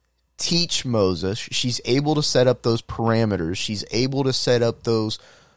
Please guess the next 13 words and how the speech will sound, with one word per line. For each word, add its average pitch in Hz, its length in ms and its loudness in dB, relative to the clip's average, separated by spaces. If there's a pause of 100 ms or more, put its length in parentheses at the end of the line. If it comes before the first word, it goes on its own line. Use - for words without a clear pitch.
(220)
rules 135 460 4
of 127 140 2
engagement, 107 720 0 (280)
okay? 95 480 0
And, 104 300 -6
and 107 340 -4
what 123 300 2 (720)
her 127 240 -4
practices 143 960 2
and 117 260 -6
what 113 220 0
her, 107 320 -2
uh, 98 40 -8